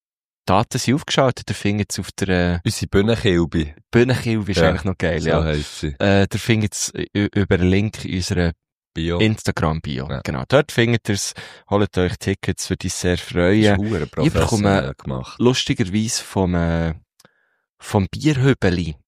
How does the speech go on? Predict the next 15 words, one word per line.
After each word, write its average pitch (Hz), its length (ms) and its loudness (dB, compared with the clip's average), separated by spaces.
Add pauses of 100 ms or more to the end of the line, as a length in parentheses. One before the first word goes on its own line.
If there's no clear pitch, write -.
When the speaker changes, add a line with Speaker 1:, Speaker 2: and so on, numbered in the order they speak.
(100)
Speaker 2:
Ja. 80 260 -4 (360)
Speaker 1:
Weisst, 110 280 2
weil, 101 320 4
weil 98 280 2
ich 110 180 2
ja 110 120 2
dort - 500 0 (500)
auch 101 220 2
immer 104 260 2
wieder, 98 320 2
äh, 90 180 2
mit 90 220 -2
dem 92 100 -4
Nico 110 300 -4
zusammen 95 480 0